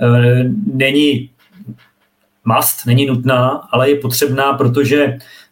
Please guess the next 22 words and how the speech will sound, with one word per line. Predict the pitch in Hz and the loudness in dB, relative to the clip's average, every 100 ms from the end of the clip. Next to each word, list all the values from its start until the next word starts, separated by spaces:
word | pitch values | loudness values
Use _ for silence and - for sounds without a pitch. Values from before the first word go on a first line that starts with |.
| _ - | _ -6
jak | 131 123 | -4 -2
jsem | - 143 | -2 0
říkal, | 123 - 107 | 0 0 0
jo, | 101 107 | 0 -2
ta, | 120 135 131 123 - _ _ _ | 0 0 0 -2 -10 _ _ _
jednak | 135 135 147 - | -4 -2 -2 -2
ta | - | -4
krize | 139 143 123 107 - - - | 0 0 0 -2 -4 -12 -4
přejde | - 135 143 156 185 190 _ _ - | -2 0 0 0 -2 -8 _ _ -10
a | |
ty | 123 143 | -4 0
lidi, | 143 131 143 143 139 - - - | 0 2 2 2 0 -6 -16 -10
kteří | - 131 135 | -4 0 0
od | 131 - | -2 -2
tebe | 135 - | 0 0
přestali | - 120 120 143 123 | -2 -2 -2 -2 -2
kupovat, | 117 - 135 123 | -4 -2 -2 -2
protože | - 127 131 | -2 0 2
nemají | 131 123 131 131 | 2 2 2 -2
kupovat, | 123 123 135 113 | -4 -2 0 0
začnou | 110 - 135 139 143 143 - _ | -2 -2 0 2 2 0 -8 _
a | - 120 123 123 | -2 2 2 0